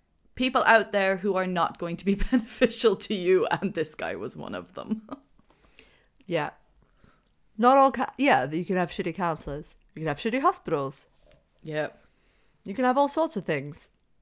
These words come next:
Speaker 2: So, moving on from the university, we go into the hospital environment where they're, um, it's like a teaching hospital. So relevant to the hospital, um,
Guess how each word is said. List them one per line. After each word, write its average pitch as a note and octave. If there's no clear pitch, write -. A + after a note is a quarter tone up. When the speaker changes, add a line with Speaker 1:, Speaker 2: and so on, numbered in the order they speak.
Speaker 2:
So, G#3
moving C4+
on G#3
from G3+
the F#3+
university, E3
we F3
go E3+
into E3
the D3+
hospital D#3
environment C#3+
where E3+
they're, D#3
um, C#3+
it's -
like E3
a -
teaching D#3
hospital. D3+
So G3
relevant A#3+
to G#3+
the F#3
hospital, F3
um, D#3+